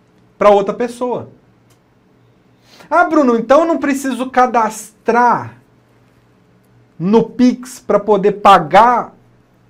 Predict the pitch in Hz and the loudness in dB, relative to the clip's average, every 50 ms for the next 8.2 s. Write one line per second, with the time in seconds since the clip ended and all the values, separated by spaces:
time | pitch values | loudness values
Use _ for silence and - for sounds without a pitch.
0 | _ _ - 190 190 180 180 208 190 - 196 196 196 - 190 170 - - - 190 | _ _ 0 2 2 2 0 0 -2 -2 -4 -6 -4 -4 -6 -6 -6 -6 -4 -4
1 | 190 185 190 - 175 160 151 - - 269 269 - - - - - - _ _ _ | -4 -4 -4 -6 -8 -8 -8 -8 -10 -10 -10 -12 -16 -20 -20 -20 -20 _ _ _
2 | _ _ _ _ - 190 220 262 294 320 339 311 190 190 220 233 247 269 254 - | _ _ _ _ -10 -6 -4 -2 -2 -4 -4 -8 -8 -8 -8 -8 -8 -10 -12 -12
3 | - - 277 269 220 139 101 - - _ _ - _ _ _ _ - 175 190 208 | -10 -10 -10 -8 -8 -10 -14 -18 -20 _ _ -20 _ _ _ _ -8 -6 -4 0
4 | 220 254 294 330 339 311 285 262 269 277 262 254 254 262 262 254 254 - - 208 | 0 2 2 2 2 2 2 0 0 0 -2 -2 -4 -4 -6 -10 -8 -4 -2 0
5 | 190 190 196 196 214 220 214 - - _ _ - 160 180 202 196 - 214 196 - | 0 0 0 -2 -4 -8 -12 -16 -20 _ _ -10 -6 -6 -6 -4 -6 -8 -8 -6
6 | - 208 208 208 208 208 190 196 208 214 208 - - - - - 226 214 226 247 | -4 -4 -2 -2 -2 -4 -6 -8 -8 -8 -8 -10 -10 -12 -6 -2 0 0 0 0
7 | 277 277 262 214 220 247 240 240 - - 196 190 208 208 202 - - - - - | -2 -4 -4 -6 -6 -10 -10 -12 -12 -12 -10 -10 -10 -12 -16 -20 -20 -20 -20 -20
8 | - - _ | -20 -20 _